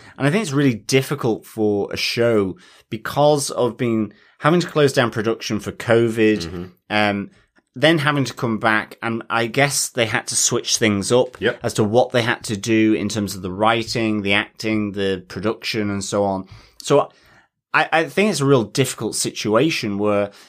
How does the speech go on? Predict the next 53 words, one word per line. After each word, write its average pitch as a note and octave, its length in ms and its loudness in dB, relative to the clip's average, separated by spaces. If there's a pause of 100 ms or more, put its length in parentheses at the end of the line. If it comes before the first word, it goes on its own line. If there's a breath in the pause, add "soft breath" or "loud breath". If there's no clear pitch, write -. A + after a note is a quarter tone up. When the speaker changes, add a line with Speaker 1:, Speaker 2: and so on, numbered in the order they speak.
Speaker 1:
you've G#2+ 140 -12
got A2+ 240 0
your, A2 200 2 (120)
your A#2 180 -4
first - 480 2
four, A2 500 0 (320 loud breath)
um, G#2+ 480 2
and G#2+ 380 0
you've G#2+ 160 -4
had B2+ 300 0
this - 200 -4
break G#2+ 640 0
and, G2+ 320 -6
and G#2 220 -2
now A2 180 2
you're G#2+ 160 0
coming G2 300 -6
back A#2 360 -2
to G2+ 180 -6
it. F2+ 220 -6
Speaker 2:
Mm-hmm. F#2 280 -4
Speaker 1:
Maybe D3 320 4
it, B2+ 260 -2
the B2 80 -10
break B2+ 300 2
was A#2 140 0
always A2+ 240 2
intended C#3+ 680 -2
in E3+ 160 -2
some E3+ 320 0
way. D#3+ 200 2
You D#3 100 2
know, C3+ 140 2
they B2+ 100 0
did C3 280 -2
that A#2 160 0
a A2 60 -10
bit B2 180 -2
with, G#2+ 300 -4
with G#2+ 220 -6
Gotham, B2+ 680 -2
Speaker 2:
Yeah. D#2 320 -4
Speaker 1:
but C3 80 2
I C3 60 6
don't D3 240 2
think C#3 180 -2
it A#2+ 140 -2
was A#2+ 260 2
in B2 120 -2
this G2+ 180 -4
case. F#2 300 -6
And A2+ 120 -6
so A#2+ 220 0